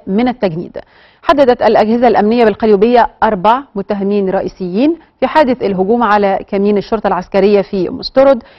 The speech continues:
والقبض على خمستاشر من المشتبه فيهم جري مناقشتهم لمعرفة علاقتهم بالخلية الإرهابية. والعربية أو السيارة المستخدمة في العملية الإرهابية،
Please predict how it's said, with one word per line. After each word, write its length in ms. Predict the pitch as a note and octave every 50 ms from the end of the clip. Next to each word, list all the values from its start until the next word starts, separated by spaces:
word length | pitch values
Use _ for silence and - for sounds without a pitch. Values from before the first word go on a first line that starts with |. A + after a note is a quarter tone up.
| _ _
والقبض 420 | - G3 - - - B3+ A3+ F#3+ G#3
على 320 | F#3 G3 A3 A3+ G#3+ G3 -
خمستاشر 840 | - - G3+ F#3 F#3 F3 - - C#4 D4 C#4+ - C#4 C4+ B3+ - -
من 160 | A3 A#3 B3
المشتبه 460 | A#3+ G3+ F#3 F3+ - - A#3+ G#3 G3+ F#3+
فيهم 380 | - - B3 B3+ B3 B3 A#3 - - _ _ -
جري 260 | G3+ G3+ G#3 G3 G3+ F#3
مناقشتهم 640 | F3 F3+ F3+ - - G3+ - C#4+ C#4+ - C#4 C4
لمعرفة 400 | B3+ A#3+ A3+ G#3+ A3+ A#3+ - A#3 -
علاقتهم 580 | G#3+ G3 F#3+ F#3 - A#3 A3 - G#3+ G#3 G3+ F#3+
بالخلية 720 | - - F3+ G3+ F#3+ F3+ F#3 - - G3 G3 G#3+ G#3+ G3+
الإرهابية. 880 | F#3+ - G3 G3 F3+ - - - G#3 G#3 G3+ F#3+ F#3 E3+ A3 C4+ D4 D4
والعربية 840 | C#4 C4+ D4 D4 - A#3+ B3 A#3 A#3 A3+ A3+ A3 C#4+ C#4+ C4 B3 A#3+ - - - _ _ -
أو 180 | F#3+ G3 G3 F#3
السيارة 500 | F#3 - G#3 G3 G#3+ A#3 B3 A#3 F3+ F3
المستخدمة 580 | G3+ F#3+ F#3+ G#3 - - F#3+ G3 G#3 A3+ A3+
في 160 | G#3 - G3
العملية 320 | F#3+ G3 G3 F#3+ F#3+ G#3+ F#3+
الإرهابية، 640 | F#3+ F3+ F3 F#3 F#3+ F#3+ F3+ A#3 B3+ B3 A#3+ A#3